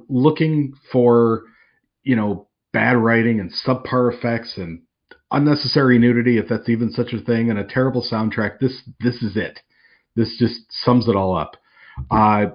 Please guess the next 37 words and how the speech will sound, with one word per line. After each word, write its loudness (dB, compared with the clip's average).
uh, -4
granted, 4
like 4
I 2
said 0
before, 2
the, 0
the -2
concept 0
of 0
this 2
movie 4
is 2
basically -2
there's -2
a -6
college 0
that -4
most -2
of -4
the -2
students 0
have 0
left, -2
but -10
a -10
big 2
portion 0
of 0
them -2
are -4
still -2
around -4
for 4
a -2
final 2
exam. -6